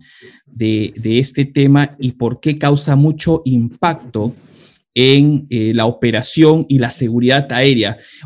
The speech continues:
Oscar, ¿cómo podríamos empezar definiendo de manera, de una manera sencilla, como para que todo el mundo nos entienda el concepto de, de monitoreo y de repente también Cami,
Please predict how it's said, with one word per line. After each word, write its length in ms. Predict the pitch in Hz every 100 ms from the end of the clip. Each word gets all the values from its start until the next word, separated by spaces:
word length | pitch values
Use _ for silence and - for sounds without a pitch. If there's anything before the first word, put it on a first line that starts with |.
| -
Oscar, 480 | 190 160 - 135 135
¿cómo 360 | 214 226 226
podríamos 720 | 175 160 185 190 190 190 - -
empezar 640 | 151 143 131 - 254 254
definiendo 680 | 190 180 156 180 202 190 190
de 120 | 147
manera, 500 | 135 156 170 175 185
de 120 | 269
una 160 | 381 415
manera 280 | 269 185 196
sencilla, 600 | - - - 180 160 143
como 240 | 131 120
para 180 | 123 113
que 120 | 127
todo 220 | 123 196
el 60 | 180
mundo 220 | 180 185
nos 140 | 165 143
entienda 380 | 127 151 156
el 80 | 151
concepto 560 | - 120 - 135 - 151
de, 260 | 135 113 -
de 160 | 110
monitoreo 680 | 110 110 107 117 131 170 160
y 60 |
de 80 | 120
repente 260 | 113 143 156
también 240 | 135 139
Cami, 380 | 143 160 165 170